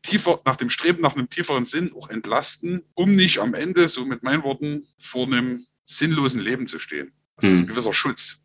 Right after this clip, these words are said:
Speaker 1: Er sagt, das gibt's eben nie, es ist nur Zufall. Und Befreiung von dem Zwang nach einem sinnvollen Leben, das will er den Leuten nehmen. Und er ist eben Statistiker, einer der weltweit führenden. Und sagt, oh Gott, das ist eben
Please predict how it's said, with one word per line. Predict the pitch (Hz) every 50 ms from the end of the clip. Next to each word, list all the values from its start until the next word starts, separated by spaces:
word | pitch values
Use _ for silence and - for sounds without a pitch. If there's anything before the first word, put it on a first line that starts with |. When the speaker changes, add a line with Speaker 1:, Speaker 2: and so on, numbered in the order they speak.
| _ _ _ -
Speaker 1:
Er | - 95
sagt, | 95 107 110 - - 98
das | - -
gibt's | - 147 - - -
eben | - - 110 107
nie, | 110 120 143
es | 151 123 101 - -
ist | - 110 - -
nur | 107 -
Zufall. | - 127 - 143 135 139 135 - - - - - - _ _
Und | - - 143 - _ _ _ - - _ -
Befreiung | 120 120 - - - 151 180 185 165
von | 139 - 135 131
dem | 123 120 110 -
Zwang | - - - - 151 151 170 165 165 - _ _ _
nach | - 113 120
einem | 117 117 135 135 113
sinnvollen | - - - 151 151 - - 131 120 107
Leben, | 98 98 101 98 - - _ _ _
das | - 123 120 - -
will | 123 120
er | 117 110 98 - -
den | 101 92
Leuten | 95 98 95 92 90 82
nehmen. | 78 73 - _ _ _ _ -
Und | 87
er | 113 123
ist | 123 139
eben | 127 123
Statistiker, | 117 - 117 - - 113 - - 85 78 67 - _ _ _ -
einer | 107 110 107 101
der | 90 95 92
weltweit | 92 98 98 - - 92 90 87 -
führenden. | - - 110 101 90 - _ - -
Und | - -
sagt, | 98 95 - 92
oh | 92 - -
Gott, | - 95 90 - -
das | - - -
ist | - -
eben | 92 87 82 80